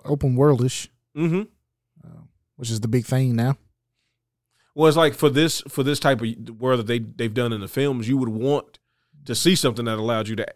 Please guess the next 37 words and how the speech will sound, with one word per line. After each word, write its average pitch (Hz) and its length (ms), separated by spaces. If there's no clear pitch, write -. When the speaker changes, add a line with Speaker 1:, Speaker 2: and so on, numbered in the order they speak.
Speaker 2:
to, 113 120
to 104 320
see 135 240
all 113 180
the 110 80
stuff 117 280
and 101 100
do 117 140
all 110 100
the 101 60
stuff 107 200
that 95 100
they 107 100
do 104 220
in 98 60
the 92 40
Speaker 1:
I - 40
Speaker 2:
films. 127 160
Speaker 1:
mean, 123 80
like, 127 120
it 147 120
looks 135 200
really 117 240
good. 98 240
Speaker 2:
Yeah, 110 120
it 98 80
does. 110 360
I, 113 220
I 107 80
feel 131 160
like 110 120
that's 107 140
still 107 220
C 107 180
G 92 180
though. 67 280
Speaker 1:
It's, 135 320